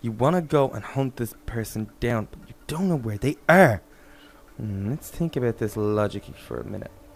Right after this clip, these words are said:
They've opened the water tower, they've drained all the water out, it's all gone.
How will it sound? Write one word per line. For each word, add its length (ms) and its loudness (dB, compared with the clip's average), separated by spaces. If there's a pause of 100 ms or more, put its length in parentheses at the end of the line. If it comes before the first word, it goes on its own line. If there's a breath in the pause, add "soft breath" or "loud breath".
(120)
They've 180 -12
opened 280 0
the 40 4
water 260 4
tower, 280 0
they've 220 -6
drained 480 0 (160)
all 260 8
the 80 2
water 460 4
out, 240 4
it's 160 -12 (100)
all 220 6
gone. 500 2